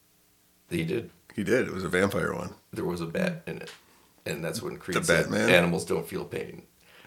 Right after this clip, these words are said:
Speaker 2: I don't
Speaker 1: It's
Speaker 2: remember
Speaker 1: another,
Speaker 2: it that well.
Speaker 1: it's another Creed for you.
Speaker 2: Ooh.
Speaker 1: Just as correct as the one you identified as Scott Speedman. <laughs>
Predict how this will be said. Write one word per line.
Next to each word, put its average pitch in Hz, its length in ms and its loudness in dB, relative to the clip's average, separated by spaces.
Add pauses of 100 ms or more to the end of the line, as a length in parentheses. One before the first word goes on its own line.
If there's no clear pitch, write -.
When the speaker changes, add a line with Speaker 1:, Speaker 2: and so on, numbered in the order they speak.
(260)
Speaker 2:
I 85 140 2
don't 78 180 2
Speaker 1:
It's 78 200 4
Speaker 2:
remember 87 160 10
Speaker 1:
another, 90 120 8
Speaker 2:
it 90 40 6
that 82 200 6
well. 80 140 4
Speaker 1:
it's 78 100 0
another 95 240 8
Creed 123 320 0
for 82 180 -2
you. 82 140 -4 (600)
Speaker 2:
Ooh. 226 420 4
Speaker 1:
Just - 280 6
as 120 100 8
correct 107 300 6
as 113 100 2
the 95 80 6
one 95 140 6
you 98 120 12
identified 101 540 8
as 98 120 2
Scott - 260 2
Speedman. 160 560 4
<laughs> - 960 -20